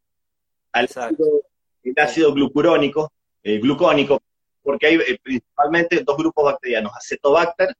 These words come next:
Speaker 1: que dan, eh, ácido acético, y gluconobacter, que dan ácido glucónico. Entonces,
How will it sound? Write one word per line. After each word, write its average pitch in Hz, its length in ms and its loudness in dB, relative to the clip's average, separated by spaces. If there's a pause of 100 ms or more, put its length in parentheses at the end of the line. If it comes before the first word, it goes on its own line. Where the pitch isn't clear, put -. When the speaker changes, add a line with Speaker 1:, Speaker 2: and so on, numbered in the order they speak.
Speaker 1:
que 120 80 -8
dan, 123 300 -2
eh, 101 340 -8 (100)
ácido - 260 -6
acético, 147 440 -2
y 127 80 0
gluconobacter, 135 840 0
que 110 100 -4
dan 123 100 2
ácido 123 260 -2
glucónico. 110 540 -4
Entonces, 123 440 -4